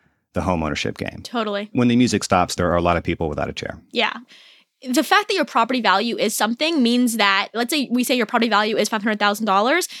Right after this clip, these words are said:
Speaker 2: that means that there's someone willing to pay that, hopefully multiple people willing to pay that property value. The higher and higher it gets, right? Eventually it's like, who can afford, like, a two million dollar house? Like, very few people can afford that.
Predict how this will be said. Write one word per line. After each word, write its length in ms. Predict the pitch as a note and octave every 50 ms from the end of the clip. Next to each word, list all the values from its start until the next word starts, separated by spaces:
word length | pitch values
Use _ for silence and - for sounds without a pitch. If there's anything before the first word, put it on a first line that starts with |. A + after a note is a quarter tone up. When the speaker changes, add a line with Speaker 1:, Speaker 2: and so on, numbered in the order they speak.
| - - _
Speaker 2:
that 160 | C#4+ E4+ D4+
means 200 | F4 F#4 F4+ D4+
that 80 | D4+ C4+
there's 180 | B3+ C#4+ B3+
someone 360 | - E4+ D#4+ D#4+ D4+ B3+ A#3 G#3+
willing 300 | A#3+ B3+ B3+ B3 B3+ A#3+
to 80 | - G#3
pay 280 | - - C4+ A3+ A3+
that, 220 | G#3+ - G#2+ - -
hopefully 320 | C#4 C#4 A#3+ - C#4 C4
multiple 420 | A#3+ A#3 A#3 A#3 C4+ A#3+ A#3 B3+
people 320 | G#3+ - B3+ A3 A3 A3+ A3
willing 240 | G#3+ G3+ G#3 A3 A3
to 80 | A3+
pay 300 | - - - G#3+ G#3+ G#3+
that 280 | G3+ G3 F#3 F#3+ - - - - _ _ _
property 340 | - D#4+ E4+ E4+ - G#3 -
value. 320 | - - - - D#2 D#2+ - - - - -
The 80 | - C4
higher 400 | - - D4 E4 G#4+ A4 G#4 F4+
and 80 | D4
higher 320 | B3 - B3+ C#4 C#4+ B3+ G#3+
it 100 | G#3 -
gets, 460 | - B3+ G#3+ - - C4+ - - -
right? 260 | A3+ A3 G#3+ D#4+ - -
Eventually 380 | B3 C4+ F#4+ A#4 - - -
it's 120 | - - -
like, 160 | C4 A#3+ - - - - _ _
who 120 | - A4 -
can 120 | - F5+ F5 C#5
afford, 520 | - - - A4 D#5+ A#4+ G3+ - B2+ -
like, 100 | - C#4
a 60 | E4+ -
two 180 | - - C#5 B4+
million 220 | A#4+ A4+ G#4+ G#4+
dollar 200 | G#4+ G4+ G4 F#4
house? 280 | E4+ - A#4 - - A#3+
Like, 160 | D4+ C#4+ C4+
very 220 | - A4+ A#4 A#4 G#4+
few 220 | - - G#4 G4
people 340 | - - A4 A4+ - E4 D4+
can 140 | - C#4 C#4+
afford 340 | C#4 - F#4+ G#4 G#4+ F#4
that. 260 | - G#3 G3 G3 -